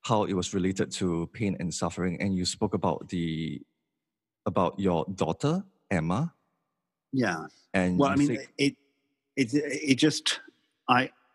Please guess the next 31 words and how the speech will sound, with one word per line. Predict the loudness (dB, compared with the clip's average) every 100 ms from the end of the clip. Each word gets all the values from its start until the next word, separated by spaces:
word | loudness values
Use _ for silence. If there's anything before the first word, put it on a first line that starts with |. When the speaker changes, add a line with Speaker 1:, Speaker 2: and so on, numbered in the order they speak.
| -2
Speaker 2:
I | 0
c-, | 0 -4 0
I | 4
remember | 4 6 4 4 4
this, | 2 0 -6 0
this | 0 0 -10
point | 2 4 4 0 -10 _ _ -20 -20 _ _
where, | 2 4 4 2 0 -6 -10 -4
you | 0
know, | 0 4
very, | 4 6 4 4
very | 4 4 2
quickly, | -2 -4 -4 0
uh, | 0
uh, | -2 -6 -2 -2 -2 -4
after | -6 -4
she | -4
died, | 0 0 0
I'm, | -4 -6 _ _ _ _ -8
I'm, | -2 0 2 4
um, | 4 4 4 2 0 -6 _ _ _ _ _ _ _ _ _ -2
uh, | 0 2
the | 2
grief, | 4 4 4 2 -4 -8 -10 _ _ _ _
when | 2 4
people | 4 2 0
say, | 4 6 6 4 2 -4 _ _ _ _ _ _ -2
um, | 0 2 0 0 -2 -4 -10 _ _ _ _ _ -2
"Can | 2 4
you | 4
imagine | 4 2 2 0 0